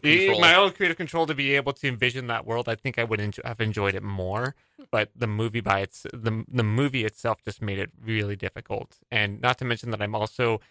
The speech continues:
Speaker 1: for me, mo-, I want monst-, my monsters to feel like monsters, and I feel like monsters
Speaker 2: These are,
Speaker 1: don't.
Speaker 2: these are storybook monsters.
Speaker 1: These are not, they're not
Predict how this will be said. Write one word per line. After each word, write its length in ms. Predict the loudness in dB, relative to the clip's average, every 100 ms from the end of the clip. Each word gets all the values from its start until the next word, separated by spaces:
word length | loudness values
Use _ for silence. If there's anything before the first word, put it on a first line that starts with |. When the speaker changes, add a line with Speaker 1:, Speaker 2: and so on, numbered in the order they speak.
| _ _ _ -2
Speaker 1:
for 100 | 2
me, 240 | 2 2
mo-, 200 | 2 0 2
I 140 | 2
want 260 | 4 2 2
monst-, 300 | 0 -2 -2
my 140 | 0
monsters 460 | 2 2 0 -6 -8
to 80 | -6
feel 160 | -4 -4
like 160 | -4
monsters, 480 | -2 -2 -4 -12 -10
and 100 | -6
I 40 | -4
feel 120 | -2
like 160 | -2 -2
monsters 380 | -4 -2 -2
Speaker 2:
These 40 | 0
are, 60 |
Speaker 1:
don't. 80 | 0
Speaker 2:
these 120 | 2 2
are 60 |
storybook 520 | 0 0 0 0 -6 -8
monsters. 400 | -8 -8 -6 2
Speaker 1:
These 160 | 4
are 40 | 6
not, 200 | 4 4
they're 160 | 0 4
not 280 | 6 4